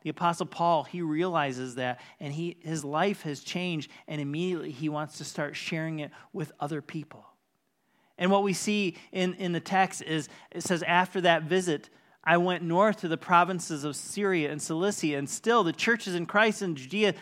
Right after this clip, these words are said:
they didn't know me personally. All they knew," he says, "was that people were saying, 'The one who used to persecute us is now preaching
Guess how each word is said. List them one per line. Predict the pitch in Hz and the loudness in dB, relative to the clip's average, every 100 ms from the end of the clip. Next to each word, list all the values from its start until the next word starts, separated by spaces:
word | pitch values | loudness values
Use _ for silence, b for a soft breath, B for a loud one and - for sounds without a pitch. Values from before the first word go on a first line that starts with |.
| B | B
they | 202 | 4
didn't | 262 208 | 6 6
know | 226 226 | 4 4
me | 214 | 2
personally. | - 233 247 208 165 131 B | 4 4 4 0 -4 -4 B
All | - 208 | 8 10
they | 262 247 | 10 6
knew," | 240 277 226 196 - | 4 6 6 2 -2
he | 196 | -4
says, | 185 208 196 B B | 4 4 4 B B
"was | 202 202 | 2 4
that | 190 | 4
people | - 269 269 | 4 4 4
were | 247 | 4
saying, | 226 247 240 208 165 b b | 4 4 2 2 -2 b b
'The | 156 175 | 4 4
one | 165 220 277 294 262 - | 8 8 8 8 0 -2
who | 196 | 0
used | 180 202 277 - - | 2 4 4 4 0
to | 170 | -2
persecute | - 262 294 311 - 294 294 | 4 6 6 0 0 6 8
us | 294 - - | 6 2 -6
is | 190 160 | -2 0
now | 185 202 226 247 - B _ | 4 6 6 4 0 B _
preaching | - 220 220 - 135 131 | 0 2 2 2 -2 -4